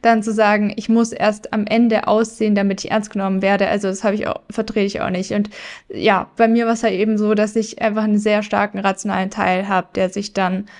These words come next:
so irgendwie herrichten kann und dann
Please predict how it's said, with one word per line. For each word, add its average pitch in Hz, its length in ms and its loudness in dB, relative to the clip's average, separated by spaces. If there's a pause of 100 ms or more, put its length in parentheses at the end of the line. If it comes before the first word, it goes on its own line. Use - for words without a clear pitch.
(160)
so 190 420 0 (260)
irgendwie 220 300 2
herrichten 247 560 2
kann 208 480 0
und 208 320 -4
dann 185 360 -4